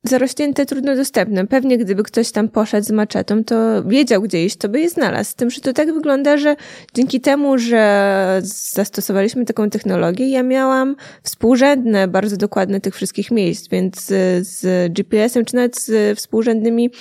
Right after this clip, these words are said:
w telefonie byłam w stanie pójść w bardzo dokładne miejsce,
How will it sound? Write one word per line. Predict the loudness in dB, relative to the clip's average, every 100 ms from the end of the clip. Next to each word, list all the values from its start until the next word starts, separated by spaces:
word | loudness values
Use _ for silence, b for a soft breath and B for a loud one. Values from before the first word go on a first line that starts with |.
| B B B
w | 0
telefonie | 2 4 2 2 2
byłam | 2 0 0
w |
stanie | -2 0 0
pójść | 0 2 2 0 -2
w |
bardzo | -2 -2 -2
dokładne | -2 0 0 0
miejsce, | 0 0 -2 -2 0 2